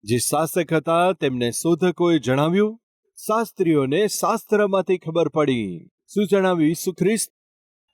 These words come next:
બેથલેહેમમાં જન્મ લેશે. પ્રભુ ઈસુએ સર્વને પ્રગટ કર્યું છે, વાલાઓ.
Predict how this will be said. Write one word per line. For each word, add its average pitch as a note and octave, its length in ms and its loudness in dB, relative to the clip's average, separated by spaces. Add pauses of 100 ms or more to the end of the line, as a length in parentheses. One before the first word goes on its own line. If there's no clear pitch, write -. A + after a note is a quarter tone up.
(140)
બેથલેહેમમાં E3+ 960 0 (720)
જન્મ D#3+ 240 0
લેશે. E3+ 520 -2 (1160)
પ્રભુ F3 220 0
ઈસુએ F#3+ 320 0
સર્વને F#3+ 800 2
પ્રગટ C#3+ 380 0
કર્યું E3 280 0
છે, F3 120 -2
વાલાઓ. G2 520 -4